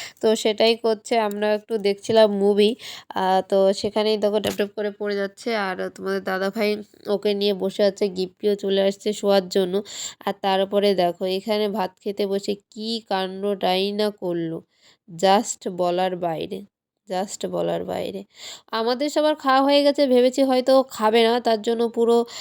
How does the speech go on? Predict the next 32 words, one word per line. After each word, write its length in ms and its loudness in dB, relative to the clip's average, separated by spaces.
কিন্তু 340 -2
শেষমেশ 640 -2
মার 380 -2
কাছে 280 -2
গিয়ে 200 0
বসে 300 2
পড়েছে। 360 0
আর 100 2
মা 300 -2
তখন 280 -2
খাচ্ছিল 480 -2
দই 240 2
দিয়ে 240 -2
ভাত, 320 -2
তো 120 0
সেটাই 400 -2
একেবারে 580 0
সারা 420 -2
মুখে 560 2
লাগিয়ে 500 -2
একেবারে 460 -2
যাচ্ছে 440 -2
তাই 180 2
কাণ্ড 340 -2
করেছে, 460 0
ভাত 260 0
থেকে 220 0
উঠবে 420 0
না, 160 -2
উঠবে 380 -2
না, 140 0
এইসব 340 -2